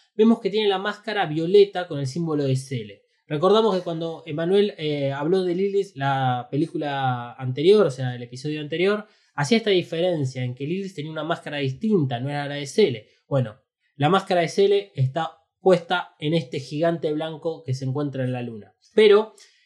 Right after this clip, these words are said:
la, la máscara de la Eva Mark cero seis tiene un par de ojos sin pupilas grandes a la altura de la frente. O sea, cuando, o sea,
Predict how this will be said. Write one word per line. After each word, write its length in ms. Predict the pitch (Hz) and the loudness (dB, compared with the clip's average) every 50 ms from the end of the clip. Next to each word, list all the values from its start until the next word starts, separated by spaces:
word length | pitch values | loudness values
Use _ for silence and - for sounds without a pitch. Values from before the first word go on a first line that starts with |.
| _ _ | _ _
la, 840 | - 170 160 156 156 143 143 143 143 139 139 139 135 135 131 131 127 127 | 0 2 4 6 6 6 6 4 2 0 -2 -4 -4 -4 -2 -2 -2 -2
la 140 | 135 143 151 | -2 0 0
máscara 600 | 175 190 180 175 - - 160 151 147 143 139 139 | 0 0 0 -2 -4 -6 -6 -6 -4 -4 -4 -2
de 120 | 135 135 | -2 -2
la 140 | 135 139 151 | -2 0 0
Eva 160 | 160 156 151 | 0 0 0
Mark 200 | 160 165 165 156 - | -2 -4 -6 -8 -6
cero 260 | - - 170 175 175 | -4 -2 -2 0 -2
seis 500 | 170 - 220 208 190 202 202 - _ _ _ _ _ _ _ _ _ | 0 0 2 2 2 0 -2 -6 _ _ _ _ _ _ _ _ _
tiene 420 | - 214 214 202 196 202 208 208 - | 2 4 6 6 6 4 2 0 -4
un 240 | 190 180 185 170 135 | -4 -4 -4 -2 0
par 220 | - 208 202 196 | 0 0 2 2
de 160 | 185 185 185 190 | 0 0 2 2
ojos 520 | 185 170 175 - - 190 185 - - _ _ | 2 2 0 -2 -8 -10 -10 -12 -16 _ _
sin 480 | - - - 185 185 180 170 147 131 | -20 -10 -4 -2 2 2 2 0 0
pupilas 880 | 135 143 139 135 - 247 240 214 185 156 156 175 - - - - _ _ _ _ _ _ _ _ | -4 -6 -6 -2 2 2 2 4 4 2 2 2 0 -2 -8 -16 _ _ _ _ _ _ _ _
grandes 520 | 170 180 196 208 208 214 214 208 190 - 170 | -4 0 0 2 2 0 0 -2 -4 -4 -4
a 60 | 151 | -4
la 60 | 147 | -2
altura 380 | 147 147 139 - 175 170 156 143 | -4 -4 -2 0 0 2 2 2
de 40 | 131 | 2
la 140 | 127 127 | 2 0
frente. 400 | 131 - 131 117 104 95 - _ _ | -2 -4 -10 -16 -16 -18 -20 _ _
O 40 | - | -16
sea, 120 | - 135 | -12 -10
cuando, 400 | 143 165 170 180 185 180 185 _ _ _ | -6 -4 -2 -2 -2 -4 -6 _ _ _
o 60 | 160 | -16
sea, 140 | 135 - | -16 -16